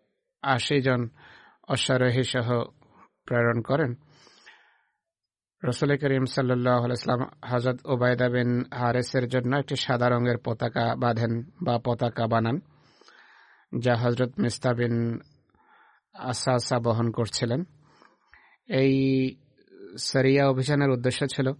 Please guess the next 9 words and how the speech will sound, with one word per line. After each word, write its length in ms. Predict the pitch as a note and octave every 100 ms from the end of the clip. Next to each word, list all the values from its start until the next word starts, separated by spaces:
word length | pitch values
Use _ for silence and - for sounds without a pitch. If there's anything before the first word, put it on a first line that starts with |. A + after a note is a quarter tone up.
| - - - _ _ _
কুরাইশের 480 | C3+ B2+ A#2+ C#3 C3
বাণিজ্য 420 | B2+ B2 A#2+ B2
কাফেলাকে 520 | B2+ A#2+ B2+ B2 C3
পথে 440 | - A#2+ - B2 A#2 _ _ _ -
বাধা 380 | A#2+ A#2+ A#2+ B2
দেয়া। 240 | A#2 E3+ - - - - _ _ - _
এই 440 | C#3 B2 B2 B2 A#2+ - _
কুরাইশ 480 | B2 B2+ C3 - -
কাফেলার 420 | - B2+ - C3